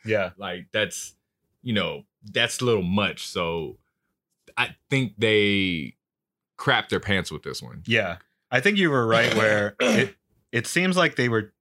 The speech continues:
Speaker 1: trying to set that up with Sasha and Bayley, because when you think about the women's tag teams that they had in N X T while they were champions,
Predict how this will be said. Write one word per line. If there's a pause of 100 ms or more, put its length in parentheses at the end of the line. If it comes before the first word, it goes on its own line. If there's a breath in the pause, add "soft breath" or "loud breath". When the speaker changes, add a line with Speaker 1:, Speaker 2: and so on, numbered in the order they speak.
(180)
Speaker 1:
trying
to
set
that
up
with
Sasha
and
Bayley,
because (440 soft breath)
when
you
think
about
the
women's
tag
teams
that
they
had
in
N
X
T
while
they
were
champions,